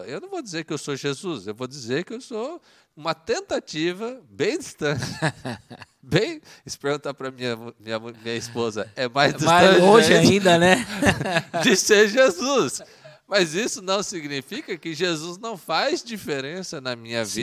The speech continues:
Speaker 1: vida e não
Speaker 2: sim.
Speaker 1: me muda, me confronta. Então, nesse ponto, eu acho que, que assim, é, somos a melhor testemunha? Não somos,
Speaker 2: Aham.
Speaker 1: mas nós somos a testemunha que tem.
Speaker 2: Que tem pa-, é o que tem pra hoje.
Speaker 1: É o que tem pra hoje.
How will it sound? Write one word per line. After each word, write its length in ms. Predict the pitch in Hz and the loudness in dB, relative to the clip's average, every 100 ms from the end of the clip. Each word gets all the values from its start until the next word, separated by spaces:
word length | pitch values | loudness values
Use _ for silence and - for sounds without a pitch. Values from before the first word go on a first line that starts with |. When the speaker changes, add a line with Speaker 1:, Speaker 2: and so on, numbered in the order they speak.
| 151 | -4
Speaker 1:
vida 140 | 117 | -2
e 60 | 123 | -4
não 240 | 123 156 | -2 -4
Speaker 2:
sim. 60 | 180 | -4
Speaker 1:
me 240 | 175 190 | -6 -6
muda, 500 | 185 170 165 196 190 | -8 -4 0 2 2
me 140 | 143 147 | -4 -8
confronta. 560 | - 131 113 98 80 _ _ _ _ _ _ | -8 -8 -8 -8 -10 _ _ _ _ _ _
Então, 240 | - 120 160 | -18 -12 -10
nesse 320 | 175 160 151 | -8 -8 -10
ponto, 460 | 113 131 156 214 139 | -14 -14 -14 -12 -10
eu 60 | |
acho 180 | 139 - | -10 -12
que, 260 | - 175 143 _ _ _ _ _ _ - | -14 -14 -14 _ _ _ _ _ _ -8
que 120 | 165 | -4
assim, 400 | 165 190 170 98 _ _ | -2 -2 -6 -12 _ _
é, 280 | 120 107 85 _ 98 104 | -8 -8 -10 _ -18 -14
somos 400 | - 185 180 143 | -6 -4 -2 0
a 80 | 139 | 0
melhor 340 | 139 131 165 | -2 -2 -2
testemunha? 540 | 170 131 135 127 175 123 | -4 -8 -8 -10 -10 -8
Não 200 | 143 277 | -8 -10
somos, 440 | - 247 160 113 | -6 -6 -4 -8
Speaker 2:
Aham. 80 | 120 | -4
Speaker 1:
mas 180 | 120 127 | -4 -2
nós 160 | 139 | -4
somos 220 | - 143 139 | -6 -6 -4
a 100 | 147 | -4
testemunha 600 | 165 147 160 147 147 147 | -6 -10 -10 -12 -10 -12
que 140 | 185 | -14
tem. 340 | - 202 143 123 | -10 -6 -6 -8
Speaker 2:
Que 140 | 120 | -14
tem 200 | - 120 | -12 -12
pa-, 220 | 120 135 | -8 -8
é 80 | 131 | -4
o 60 | 139 | -4
que 100 | - | -4
tem 160 | 156 | -6
pra 160 | 147 165 | 0 2
hoje. 220 | 147 131 | 2 2
Speaker 1:
É 40 | 156 | 0
o 20 | |
que 120 | 196 | 0
tem 200 | 160 185 | -2 -2
pra 140 | 202 220 | 0 4
hoje. 480 | 202 190 151 92 | 4 4 0 -6